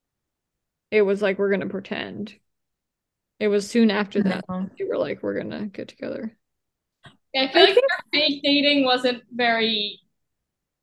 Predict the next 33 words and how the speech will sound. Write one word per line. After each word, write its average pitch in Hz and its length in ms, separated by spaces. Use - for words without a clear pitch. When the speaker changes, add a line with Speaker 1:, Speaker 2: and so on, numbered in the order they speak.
Speaker 3:
needed 233 760
in - 240
the - 80
sense 277 300
that 277 220
they 254 160
could 320 180
have 359 140
just, 370 260
like, 247 320
been, 214 560
"Oh, 226 180
we're 208 160
friends 226 560
now," 302 320
and 262 100
I 214 80
feel 214 240
like 208 160
they 214 80
would 202 120
have 202 100
solved 185 320
most 180 260
of 180 120
their 147 200
issues, 190 400
other 202 220
than 220 100
the 202 120
fact 180 320
that 185 200
the 156 280